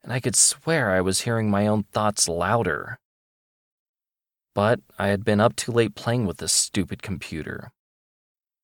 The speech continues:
It was probably just that, right? Well, fuck. I hit execute, and that brings me here.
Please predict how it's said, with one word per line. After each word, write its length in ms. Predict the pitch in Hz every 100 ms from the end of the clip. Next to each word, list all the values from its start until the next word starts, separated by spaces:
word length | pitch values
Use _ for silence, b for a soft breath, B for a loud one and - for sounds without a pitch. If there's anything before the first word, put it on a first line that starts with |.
| _ _ _ _
It 60 | 113
was 240 | 131 110
probably 640 | - - 147 165 147 139
just 320 | 113 110 -
that, 260 | - 101 - _ _ _ -
right? 360 | 82 95 131 - _ _ _ _ _ _ _ _ _ _ _ _ _ _ _ _
Well, 340 | 80 120 131 - _ _ _
fuck. 460 | - - 90 85 - _ _ _ _ _ _ _
I 140 | - 147
hit 220 | 147 135
execute, 920 | 101 - 101 - 104 95 92 - - - 101
and 140 | 107
that 160 | 110 107
brings 260 | 113 101
me 140 | 107 98
here. 560 | - 87 - - 113